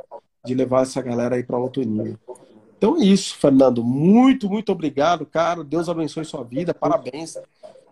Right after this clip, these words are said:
por estar nessa jornada comigo, por ter acreditado em mim, no meu, no meu educacional, no que eu ensino, na minha experiência. E, cara, tô muito feliz. Valeu.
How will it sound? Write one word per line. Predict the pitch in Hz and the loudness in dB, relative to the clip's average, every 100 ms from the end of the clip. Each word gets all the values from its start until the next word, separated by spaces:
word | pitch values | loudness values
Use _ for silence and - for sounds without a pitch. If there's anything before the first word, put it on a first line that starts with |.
| _ - | _ -4
por | 135 | -4
estar | 131 143 139 | 0 0 2
nessa | 139 147 | 0 -2
jornada | 131 127 127 127 | 0 2 2 0
comigo, | 127 123 151 165 | -4 0 0 0
por | 147 | -4
ter | - | 0
acreditado | 175 175 165 143 156 170 | 2 2 0 0 0 0
em | 156 135 | 2 2
mim, | 135 196 208 - _ _ - | 2 2 -4 -10 _ _ -6
no | 135 | 0
meu, | 151 180 175 151 110 - _ _ _ _ _ _ _ | 4 6 4 0 -6 -16 _ _ _ _ _ _ _
no | 131 | -2
meu | 151 180 | 0 2
educacional, | 160 160 151 - 131 135 | 0 -4 -6 -4 -2 -2
no | 156 | -2
que | 156 | -2
eu | 156 | -2
ensino, | 139 - - 185 190 | -2 -6 -6 -4 -2
na | 170 | -2
minha | 147 | -2
experiência. | 147 - 156 131 123 165 175 - - - - - - | -4 -4 -6 -6 -6 -8 -10 -14 -20 -20 -20 -20 -12
E, | 139 | -8
cara, | - 170 139 | 0 2 2
tô | 117 135 | 0 0
muito | 160 170 | 0 2
feliz. | 175 135 123 - - - | 0 0 -2 -6 -12 -4
Valeu. | 123 151 127 143 | 0 2 2 0